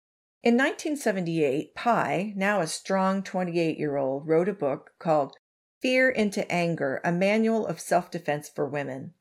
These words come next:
and she continued teaching at the F K U. She offered programs in karate, but also in self-defense and rape prevention.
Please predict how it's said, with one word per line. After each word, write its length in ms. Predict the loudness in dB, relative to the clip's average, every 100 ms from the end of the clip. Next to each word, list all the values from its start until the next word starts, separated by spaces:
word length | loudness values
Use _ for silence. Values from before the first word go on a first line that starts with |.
| _
and 160 | -4 -2
she 140 | -2
continued 560 | -2 -2 -2 -2 -2 -2
teaching 420 | -4 -4 -4 -4
at 120 | -4
the 140 | -4 -4
F 160 | -6
K 200 | -6 -6
U. 400 | -4 -4 -6 -6 -12 _ _ _ _ _
She 220 | -6 2
offered 360 | 2 2 -2 -2
programs 600 | 0 0 0 -2 -2 -4
in 220 | -6 -6
karate, 600 | -4 0 2 2 -2 -8 -6 -2
but 100 | 0
also 400 | 0 0 0 2
in 120 | 0
self-defense 720 | 0 0 -2 -6 -4 -4 -4
and 140 | -4
rape 300 | 0 0 -2
prevention. 640 | -6 -6 -6 -8 -8 -10